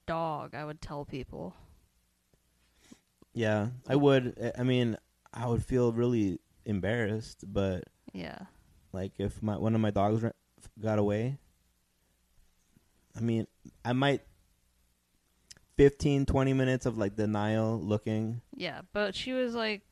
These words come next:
Speaker 1: for, like, three weeks or something, right? Or maybe a month?
Speaker 2: Yeah, you
Speaker 1: Like,
Speaker 2: know,
Speaker 1: it was a
Speaker 2: twenty minutes is a
Speaker 1: while.
Speaker 2: good amount of time.
Speaker 1: Yeah.
Speaker 2: So she went, like, maybe two hundred and seventy times long, too long?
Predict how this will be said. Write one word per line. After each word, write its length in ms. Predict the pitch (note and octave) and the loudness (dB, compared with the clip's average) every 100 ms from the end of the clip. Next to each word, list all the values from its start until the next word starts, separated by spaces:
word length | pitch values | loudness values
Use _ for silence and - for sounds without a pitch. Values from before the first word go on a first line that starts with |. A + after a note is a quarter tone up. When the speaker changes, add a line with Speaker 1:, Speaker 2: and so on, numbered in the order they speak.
| _ - | _ -8
Speaker 1:
for, 160 | G#3 | -2
like, 240 | G3+ F#3+ - | -2 -4 -8
three 240 | G3 G#3+ | -6 -6
weeks 320 | G#3 A3+ - F3+ | -4 -6 -6 -6
or 80 | |
something, 420 | F3 E3 E3+ D#3+ D#3 | -4 -4 -6 -6 -6
right? 240 | E3 F#3 | -4 -4
Or 100 | - | -2
maybe 240 | F3+ E3+ | -2 -2
a 60 | E3 | -2
month? 400 | D#3+ D#3+ B3 - - - _ _ _ _ _ _ _ _ _ | -2 -2 -2 -6 -18 -20 _ _ _ _ _ _ _ _ _
Speaker 2:
Yeah, 260 | A2 G2+ F#2 | -14 -10 -10
you 180 | E2 G2 | -8 -6
Speaker 1:
Like, 100 | F#2+ | -6
Speaker 2:
know, 40 | G#2 | -2
Speaker 1:
it 40 | F#3+ | -2
was 140 | G3 | 0
a 60 | C3 | 2
Speaker 2:
twenty 160 | C3 | 2
minutes 360 | B2 B2 A2+ A2 | 4 2 2 0
is 80 | G#2 | -2
a 20 | |
Speaker 1:
while. 100 | G2+ | -2
Speaker 2:
good 180 | G#2 G2+ | 0 -2
amount 300 | G2 F#2+ G2 | -2 -4 -6
of 100 | - | -6
time. 340 | G2+ G2+ A2+ - | -8 -8 -12 -12
Speaker 1:
Yeah. 300 | E3 A2+ - - _ _ - | -12 -14 -16 -20 _ _ -20
Speaker 2:
So 240 | - G#2 | -12 -8
she 200 | G2 - | -6 0
went, 560 | A2+ A2+ A2+ A2 G2+ D#2 | 2 4 4 2 0 -4
like, 260 | G2 F#2+ - _ | -4 -4 -6 _
maybe 300 | G#2+ G#2 G#2 - - | -4 -2 -2 -6 -16
two 260 | - - A2+ | -6 0 2
hundred 380 | A2 A2 A2 G#2+ | 2 2 2 0
and 260 | G2 F#2+ G2 _ - _ _ - - - | -2 -6 -8 _ -20 _ _ -20 -20 -20
seventy 1080 | - - - - A2 G#2+ A2 A2 A2 G#2+ - - | -16 -14 -12 -2 0 0 0 2 2 0 -4 -8
times 640 | G#2+ G#2+ G#2+ G#2+ G#2+ A2 - _ _ | -4 0 0 0 -4 -8 -20 _ _
long, 320 | G2 G2 G2+ - | -6 -4 -4 -2
too 160 | B2 | 0
long? 400 | A2 G#2+ B2+ F3 | 2 0 -2 -6